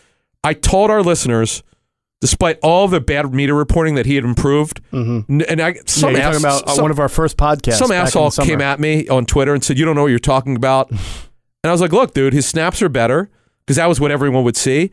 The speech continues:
Speaker 1: And he'd really improved his technique. And you know what? He played very well. He's not perfect. Every once in a while, he'd have a bad play. But he improved. And he's got positional versatility, which they love.
Speaker 2: Yeah, you know, I think, I think you don't know what you're talking about, but you got that one
Speaker 1: Thank
Speaker 2: right.
Speaker 1: you.
Speaker 2: You know, the blind squirrel,
Speaker 1: I throw
Speaker 2: nut,
Speaker 1: a dart, you
Speaker 2: acorn,
Speaker 1: know, a
Speaker 2: you,
Speaker 1: dart
Speaker 2: you
Speaker 1: out there.
Speaker 2: totally
Speaker 1: Yeah.
Speaker 2: had that one.
Speaker 1: Yeah.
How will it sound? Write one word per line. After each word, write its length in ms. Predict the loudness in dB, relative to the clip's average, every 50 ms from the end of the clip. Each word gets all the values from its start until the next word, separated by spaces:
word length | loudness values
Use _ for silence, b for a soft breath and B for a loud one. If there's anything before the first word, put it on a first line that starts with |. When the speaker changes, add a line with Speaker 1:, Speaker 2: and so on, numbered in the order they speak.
| b b b b b b b b b _ _ _
Speaker 1:
And 180 | -4 -2 0 0
he'd 160 | 0 2 0
really 240 | 0 2 2 0 0
improved 300 | 0 0 0 0 0 0
his 100 | -2 -2
technique. 480 | -2 -2 -2 -2 -2 -2 -2 -2 -2
And 140 | -2 -2 0
you 80 | 0 2
know 80 | 2
what? 100 | 2 4
He 80 | 2 2
played 240 | 2 2 0 0 0
very 280 | 0 0 0 0 0
well. 180 | 2 2 2 2
He's 80 | 2 0
not 120 | -2 0
perfect. 460 | 0 0 0 0 -2 -2 -4 -2 -4
Every 280 | -4 -2 -2 0 0 0
once 180 | 0 0 0
in 60 | 0 0
a 20 |
while, 80 | 2 2
he'd 60 | 0
have 80 | 0
a 40 | 0
bad 220 | 0 0 -2 0 0
play. 260 | 0 0 0 0 -2 b b b b b b b b
But 100 | -2 0
he 100 | 0 0
improved. 500 | 0 0 0 0 2 2 2 0 0 b b b b b b -6
And 40 | -4
he's 80 | -2
got 160 | -2 -2 -2
positional 380 | 0 0 0 0 0 0 0 0
versatility, 480 | 0 0 -2 -2 -2 0 0 2 2 4
which 160 | 2 2 2
they 160 | 2 0 2
love. 220 | 2 0 0 -2 -2
Speaker 2:
Yeah, 340 | -2 0 0 0 0 -2 -4 -4
you 120 | -2 -2
know, 120 | 0 2 0
I 100 | 0 0
think, 240 | -2 -4 -4 -2
I 80 | -2 -2
think 280 | 0 0 -2 -2 -4 -8 -12 -8
you 180 | -4 -4 -2
don't 240 | 0 0 0 0 0
know 100 | 0 0
what 120 | 0 0
you're 80 | 0 0
talking 240 | 0 -2 -2 -2 -2
about, 160 | -2 0 0
but 80 | 0 0
you 60 | 0
got 220 | 0 0 0 0 -2
that 100 | -2 -2
one 80 | -2
Speaker 1:
Thank 120 | 0 0 0
Speaker 2:
right. 60 | 0 0
Speaker 1:
you. 40 |
Speaker 2:
You 80 | 0 0
know, 80 | 0 -2
the 100 | -2 0
blind 280 | 0 0 0 0 -2
squirrel, 460 | -4 -4 -2 0 2 2 2 2 2
Speaker 1:
I 80 | 2 0
throw 240 | 0 0 2 2 2
Speaker 2:
nut, 140 | 2 2 0 0
Speaker 1:
a 140 | 0 0 0
dart, 220 | 2 2 2 2
you 60 | 2 0
Speaker 2:
acorn, 40 |
Speaker 1:
know, 120 | 0 0 2
a 40 | 2
Speaker 2:
you, 60 | 2
Speaker 1:
dart 180 | 2 2 2
Speaker 2:
you 60 | 2 0
Speaker 1:
out 80 | 0
there. 140 | 0 0 0
Speaker 2:
totally 200 | 2 2 2 0
Speaker 1:
Yeah. 120 | 0 0
Speaker 2:
had 100 | -2 -2
that 180 | -4 -4 -4 -4
one. 100 | -2 -2
Speaker 1:
Yeah. 80 | -2